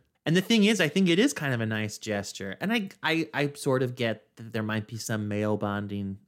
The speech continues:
element to it, especially for Drew, who doesn't have a father really present in a lot of his life.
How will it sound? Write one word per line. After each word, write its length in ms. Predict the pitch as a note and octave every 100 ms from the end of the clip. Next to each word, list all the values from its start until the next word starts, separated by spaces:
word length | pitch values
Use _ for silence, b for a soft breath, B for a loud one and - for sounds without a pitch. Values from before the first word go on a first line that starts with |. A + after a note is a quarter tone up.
| -
element 400 | G2+ A2 A#2 -
to 140 | B2+ A#2+
it, 120 | -
especially 340 | - B3 A#3 B2+
for 140 | A2+
Drew, 320 | G2+ A2 A#2
who 120 | A#2 -
doesn't 280 | F#2+ F#2+
have 180 | G#2 F#2+
a 60 | F#2+
father 580 | - G2 G2 G#2 G2+ -
really 360 | A2+ C3 C3 A#2
present 500 | - B2 A2 B2 -
in 80 | A2+
a 100 | A#2+
lot 200 | B2+ B2+
of 40 |
his 140 | B2+ A#2+
life. 460 | C#3+ C#3+ D3 C#3+